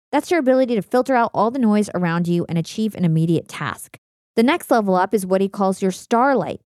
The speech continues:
and that's about your ability to achieve a longer-term goal,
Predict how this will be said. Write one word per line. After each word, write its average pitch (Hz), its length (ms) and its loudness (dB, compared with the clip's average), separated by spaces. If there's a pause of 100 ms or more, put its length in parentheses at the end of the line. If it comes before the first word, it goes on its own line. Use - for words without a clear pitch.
(140)
and 220 100 0
that's 285 200 0
about 311 220 2
your 254 140 2
ability 233 440 2
to 214 120 -2
achieve 202 440 -2
a 175 100 -2
longer-term 175 800 0
goal, 151 400 0